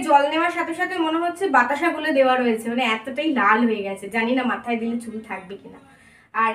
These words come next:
কিন্তু বেডটা অনেকটাই বড়, চার পাঁচজন easily থাকতে পারবে।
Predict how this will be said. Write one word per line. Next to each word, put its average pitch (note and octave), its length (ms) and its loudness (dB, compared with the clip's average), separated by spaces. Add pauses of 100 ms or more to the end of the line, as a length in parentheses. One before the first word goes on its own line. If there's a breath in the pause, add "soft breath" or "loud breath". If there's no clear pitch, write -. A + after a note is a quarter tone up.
(140)
কিন্তু D#4+ 200 4 (140)
বেডটা C4 380 6 (160)
অনেকটাই C#4+ 360 0 (100)
বড়, C#4+ 120 6 (140)
চার A#3+ 220 6
পাঁচজন C4 300 2 (100)
easily A#3+ 260 -4 (100)
থাকতে - 300 -10
পারবে। F#3 260 -12